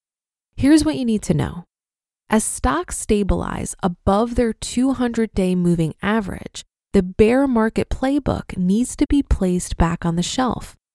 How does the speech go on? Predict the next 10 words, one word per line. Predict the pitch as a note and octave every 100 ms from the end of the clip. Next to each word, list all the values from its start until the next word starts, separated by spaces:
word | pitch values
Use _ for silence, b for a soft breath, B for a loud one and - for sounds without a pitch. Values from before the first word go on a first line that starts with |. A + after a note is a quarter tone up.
| _
and | - G3+ G3
the | F#3
bull | F3+ - - E4
market | D4+ D#3 - -
playbook | - D#3 D3+ D#3 D3+ F3
needs | F3 G3 -
to | -
be | E3+ E3+
dusted | F3 F3 - D#3
off. | G3 G3+ - -